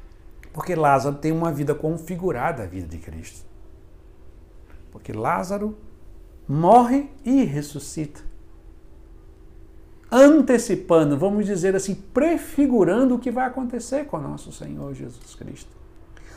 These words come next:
Tamanha a intimidade de Lázaro com Jesus, tamanha a intimidade que, quando esse Lázaro está doente, as suas irmãs mandam avisar para Jesus: "Aquele que tu amas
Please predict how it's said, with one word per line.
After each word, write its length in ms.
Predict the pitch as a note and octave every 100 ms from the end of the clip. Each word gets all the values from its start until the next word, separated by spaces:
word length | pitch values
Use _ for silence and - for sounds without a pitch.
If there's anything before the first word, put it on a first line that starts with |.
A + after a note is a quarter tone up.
| -
Tamanha 520 | G#3+ F#3+ A3+ C#4+ C#4+
a 100 | A3+
intimidade 960 | A#3+ A#3+ A#3 G3+ F#3+ G3 F3+ D#3+ C#3+ C#3+ - -
de 200 | C#3+ D#3
Lázaro 580 | D#3+ A#3 D4 A#3+ G3+
com 160 | G3 B3
Jesus, 460 | D3+ D3 D3 B3+ -
tamanha 420 | A3+ G3 C4 C#4
a 40 |
intimidade 1080 | B3+ B3 - A3+ F3+ A#2+ E3+ C4 C#4+ - - - - - - - - - - - -
que, 440 | - C3 C3 A2+ - -
quando 360 | - D#3+ D3+ C#3+
esse 200 | C#3+ C#3
Lázaro 340 | C#3 C#3+ C#3
está 240 | C3+ - B2+
doente, 460 | A#2 B2 G3+ G3+
as 60 | C#3
suas 240 | D3 C3
irmãs 360 | B2+ A2+ D#3 C#3+
mandam 320 | B2 D3 C#3
avisar 380 | C3 B2 B2 B2
para 120 | B2+
Jesus: 400 | A#2+ A2+ D3 D#3+ F3
"Aquele 400 | E3 - A3+ A3+
que 120 | A#3
tu 280 | - A#3+ E3+
amas 580 | D4 C4 A2+ - -